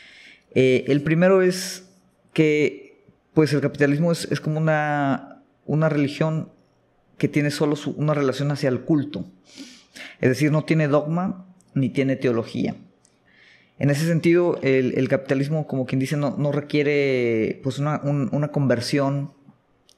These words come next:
eh, está como ya, ya implícito. Eh, y aunque obviamente podríamos argumentar que, que sí tiene ciertas narrativas que, lo, lo, que, que podrían definir tal vez su teología, Benjamin,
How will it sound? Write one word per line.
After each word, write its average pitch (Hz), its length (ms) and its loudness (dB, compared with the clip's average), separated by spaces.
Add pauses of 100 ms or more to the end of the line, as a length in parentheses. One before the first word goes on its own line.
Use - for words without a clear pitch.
(160)
eh, 120 240 0
está 139 200 -4
como 143 220 -2
ya, 120 320 -2
ya 131 140 2
implícito. 135 720 0 (680)
Eh, 127 380 4
y 139 100 2
aunque 143 200 4
obviamente 180 340 4
podríamos 165 720 0
argumentar 131 600 -2
que, - 280 -2
que 131 120 -4
sí 131 160 -6
tiene 139 480 0
ciertas 135 340 0
narrativas 127 1080 -2
que, 101 160 -2
lo, 104 480 0
lo, - 380 -4
que, 113 200 -2
que 131 120 -4
podrían 131 360 0
definir 131 440 -2
tal 135 140 -2
vez 131 100 -2
su 139 80 -4
teología, 160 540 -2 (1000)
Benjamin, 160 840 2